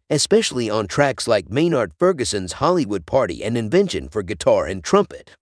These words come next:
further solidified his reputation as a leading jazz musician. In nineteen fifty-seven, Maynard Ferguson decided to venture into a solo career and formed his own band, the Maynard Ferguson Orchestra.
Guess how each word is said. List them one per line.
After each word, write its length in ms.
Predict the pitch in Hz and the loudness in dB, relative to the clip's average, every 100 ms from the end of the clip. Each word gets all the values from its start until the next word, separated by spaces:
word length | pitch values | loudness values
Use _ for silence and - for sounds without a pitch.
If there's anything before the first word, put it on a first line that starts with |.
| - | 0
further 260 | 175 185 | 2 4
solidified 640 | 165 120 147 147 92 90 92 | 2 0 0 0 0 0 0
his 160 | 101 | -2
reputation 720 | 107 151 123 127 151 - 98 | 0 -2 -2 -2 -2 -2 -4
as 120 | 101 101 | -4 -4
a 60 | |
leading 380 | 101 170 151 107 | 0 0 0 -2
jazz 340 | 98 147 170 | 2 2 2
musician. 720 | 120 104 147 156 64 53 - _ | -2 -2 0 0 -2 -12 -18 _
In 160 | - 120 | -4 0
nineteen 400 | 139 180 117 92 | 0 0 -4 -2
fifty-seven, 760 | 156 151 101 - 143 76 52 - _ - - | -2 -4 -6 2 2 0 -12 -20 _ -14 0
Maynard 400 | 170 208 165 - | 2 2 0 2
Ferguson 400 | 190 147 101 104 | 2 2 0 -2
decided 460 | 101 107 117 104 87 | -2 2 2 2 -4
to 100 | 98 | 0
venture 340 | 170 180 113 | 2 2 0
into 280 | 101 101 98 | -2 0 -2
a 40 | |
solo 380 | 92 156 175 131 | 2 4 4 2
career 480 | 82 92 71 64 - _ _ - | 0 -6 -6 -8 -14 _ _ -2
and 180 | 120 - | -2 2
formed 260 | 180 196 107 | 4 4 2
his 160 | 92 | 0
own 220 | 123 147 101 | 2 2 2
band, 400 | 80 52 50 - | -2 -4 -14 -4
the 100 | 135 | -2
Maynard 460 | 135 202 196 156 123 | 2 2 4 0 0
Ferguson 480 | 151 160 123 120 110 | 0 2 2 -2 0
Orchestra. 720 | 143 151 101 - 76 - | 0 0 -2 -4 -6 -8